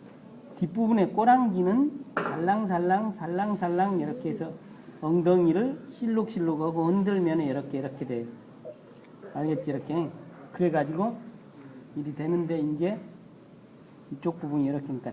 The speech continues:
등이에요, 등. 등인데 여기에 이제 주둥이가 이렇게 돼서 이쪽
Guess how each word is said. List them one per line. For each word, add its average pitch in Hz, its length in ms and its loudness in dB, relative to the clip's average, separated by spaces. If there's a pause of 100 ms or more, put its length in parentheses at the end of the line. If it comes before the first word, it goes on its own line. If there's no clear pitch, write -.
등이에요, 151 600 2
등. 156 320 -2 (760)
등인데 202 440 6
여기에 180 380 4
이제 220 200 2 (3000)
주둥이가 180 460 4
이렇게 160 340 0
돼서 175 460 0 (260)
이쪽 175 360 -2